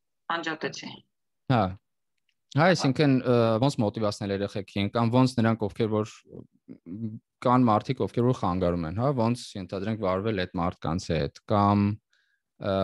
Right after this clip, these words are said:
Speaker 2: ոնց լուծել ինչ-որ կոնֆլիկտներ տղաների մեջ կամ աղջիկների մեջ, հա,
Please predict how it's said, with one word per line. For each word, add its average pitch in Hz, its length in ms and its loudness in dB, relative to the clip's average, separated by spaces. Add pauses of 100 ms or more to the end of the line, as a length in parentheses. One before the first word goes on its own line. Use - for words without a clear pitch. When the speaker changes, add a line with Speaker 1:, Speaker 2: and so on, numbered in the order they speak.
(140)
Speaker 2:
ոնց 120 320 0
լուծել 110 520 0
ինչ-որ 104 240 -2
կոնֆլիկտներ 98 600 -2
տղաների 90 520 -2
մեջ 78 360 -4
կամ 92 160 0
աղջիկների 80 600 -4
մեջ, - 360 -4
հա, 135 100 2